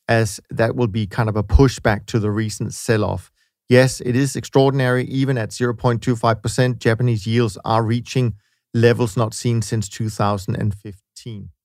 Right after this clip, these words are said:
Um, I can't remember if I mentioned, but we are recording on Friday, so a day early. But, uh, so we may not have final numbers for where the week ends. Anyways, Alan, let me get back to you. Um, I know you've been a pretty busy man this week,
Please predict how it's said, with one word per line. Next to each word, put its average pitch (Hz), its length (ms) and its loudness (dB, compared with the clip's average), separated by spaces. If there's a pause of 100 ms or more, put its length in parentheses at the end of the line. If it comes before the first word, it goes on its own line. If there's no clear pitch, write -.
(840)
Um, 127 540 2 (300)
I 151 40 0
can't 190 220 2
remember 160 300 2
if 147 100 0
I 147 60 4
mentioned, 143 400 0
but 131 100 0
we 117 160 2
are 117 160 2
recording 123 460 0
on 113 120 -2
Friday, 113 540 2
so 131 160 0
a 117 40 2
day 117 360 4
early. 117 440 0
But, 107 400 -2
uh, 110 260 4
so 127 160 0
we 131 120 4
may 135 140 2
not 123 160 -2
have 117 140 -2
final 113 360 0
numbers 110 440 -2
for 110 180 -2
where 104 200 0
the 101 140 -2
week 95 360 -6 (200)
ends. 98 400 -2 (500)
Anyways, 160 680 6
Alan, 120 260 2
let 135 120 0
me 143 100 -2
get 120 280 0
back 117 280 2
to - 140 -14
you. 120 580 0
Um, 120 480 2
I 139 120 6
know 151 160 6
you've 185 240 2
been 185 160 2
a 175 60 0
pretty 185 320 0
busy 160 520 2
man 127 560 0
this 131 300 2
week, 160 360 0